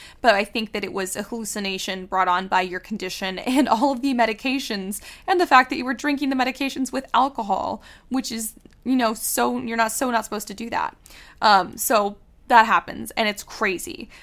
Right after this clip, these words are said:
Um, and then she gets this other bombshell dropped on her, which is that basically they say, "You have a history of inventing things and seeing things that aren't there." And Anna's like, "What are you talking about?"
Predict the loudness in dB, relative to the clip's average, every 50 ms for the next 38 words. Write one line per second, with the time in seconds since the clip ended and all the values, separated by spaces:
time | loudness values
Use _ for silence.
0 | -20 -20 -20 -2 4 6 6 6 6 4 2 0 -2 -2 4 6 6 6 6 4
1 | 0 0 0 -2 -2 -2 -4 0 0 0 2 2 0 0 0 0 0 -2 -4 -6
2 | -6 -6 -4 -2 -2 -2 -2 -2 -4 -4 -4 -4 -4 -6 -6 -8 -10 -12 -18 -20
3 | -20 -20 -16 -8 -8 -6 -4 -4 -4 2 2 2 2 2 0 0 0 0 0 0
4 | -2 -4 -4 -4 -4 -4 -4 -4 -4 -2 -2 -2 -2 -2 -4 -6 -4 0 2 2
5 | 2 2 -2 -2 -2 -2 -2 -2 -4 -4 -4 -2 -2 -2 -2 2 2 2 2 2
6 | -2 -2 0 0 -2 -2 -4 -6 -8 -8 -8 -10 -10 -10 -8 -8 -6 -6 -6 -6
7 | -6 -6 -6 -8 -8 -8 -10 -10 -10 -10 -8 -8 -6 -6 -8 -4 -4 -2 -2 -2
8 | -2 -2 0 0 2 2 2 0 -2 -2 -2 -2 -2 -4 -8 -16 -20 -20 -20 _
9 | -12 -12 2 6 6 6 6 4 0 -4 -4 -4 -6 -8 -2 0 0 0 0 -4
10 | -8 -8 -6 -6 -6 -6 -8 -10